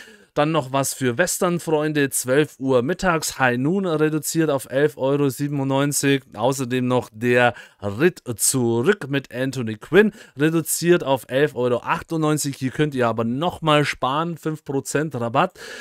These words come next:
Dann haben wir noch Swiss Army Man, den fand ich, äh, sehr witzig mit Daniel Radcliffe. Hier auch stark reduziert auf zehn Euro siebenundneunzig plus D V D plus, äh, C D. Also Soundtrack ist hier auch mit an Bord.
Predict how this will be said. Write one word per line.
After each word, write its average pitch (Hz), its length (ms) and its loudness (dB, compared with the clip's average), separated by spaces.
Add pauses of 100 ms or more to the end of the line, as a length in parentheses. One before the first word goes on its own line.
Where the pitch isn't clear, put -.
(200)
Dann 147 160 2
haben 143 280 2
wir 139 60 0
noch 127 220 2
Swiss - 520 2
Army 185 420 0
Man, 160 300 2
den 170 140 -2
fand 160 280 -4
ich, 139 260 -4
äh, 135 100 2
sehr 123 560 2
witzig 190 460 2
mit 143 240 -2
Daniel 139 460 0
Radcliffe. 170 760 2 (400)
Hier 151 520 4
auch 147 320 2
stark 147 420 -4
reduziert 143 560 0
auf 117 180 -4
zehn 185 300 -6
Euro 147 400 4
siebenundneunzig 135 1120 -2
plus 143 260 0
D 143 160 -2
V 135 220 -2
D 127 200 -2
plus, 135 500 0
äh, 117 180 -6
C 127 380 -2
D. 151 280 0
Also 127 300 -2
Soundtrack 139 560 -4
ist 123 240 -6
hier 107 160 -8
auch 160 240 0 (320)
mit 151 260 0
an 117 300 -2
Bord. 175 400 4